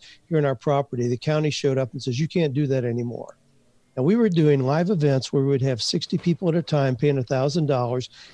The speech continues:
and we were doing seven of those events a year. So it was a significant part of our income. And the county says, "You can't do that anymore." Well, it was kind of devastating at first. And then we thought, "Well,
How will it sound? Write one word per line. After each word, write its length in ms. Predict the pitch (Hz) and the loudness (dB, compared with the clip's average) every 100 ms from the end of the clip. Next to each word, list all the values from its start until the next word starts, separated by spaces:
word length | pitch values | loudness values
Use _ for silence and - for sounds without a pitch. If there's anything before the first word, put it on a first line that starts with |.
| - | -4
and 80 | 143 | 0
we 80 | 143 | 2
were 100 | 143 | 2
doing 180 | 147 | 2
seven 380 | 135 - 180 208 | 0 0 0 0
of 80 | 180 | 0
those 240 | 147 143 | 2 2
events 340 | 131 135 131 - | 0 -2 -2 -2
a 40 | |
year. 380 | 139 185 220 - _ - _ - | -2 0 0 -4 _ -20 _ -4
So 120 | 190 | 0
it 20 | |
was 140 | 156 | 0
a 40 | 147 | 0
significant 720 | - 139 165 185 156 156 135 | -2 0 0 0 -2 -4 -2
part 220 | 143 135 | 0 0
of 80 | 123 | 0
our 120 | 123 | 0
income. 560 | 165 240 - - - - _ _ _ - | 0 -2 -4 -8 -10 -18 _ _ _ -8
And 80 | |
the 60 | 139 | -2
county 220 | 170 170 | 0 0
says, 240 | 151 139 135 | 0 -2 -2
"You 40 | |
can't 280 | - 139 127 | -2 -2 0
do 100 | 196 | 0
that 160 | 185 135 | 0 0
anymore." 560 | 123 120 117 - - _ _ _ _ - | -2 -4 -8 -14 -18 _ _ _ _ -4
Well, 220 | 151 185 | -2 0
it 80 | 165 | 0
was 140 | 147 | -2
kind 180 | - 156 | 0 -2
of 60 | 127 | 0
devastating 680 | 143 220 214 - 139 123 | 0 0 -2 -2 -2 -2
at 140 | 127 - | -4 -4
first. 400 | 139 127 123 - | -4 -2 -4 -10
And 360 | _ _ - | _ _ -4
then 60 | 143 | -2
we 60 | 156 | 0
thought, 220 | 147 120 | -2 -2
"Well, 300 | 127 208 202 | -2 -2 -6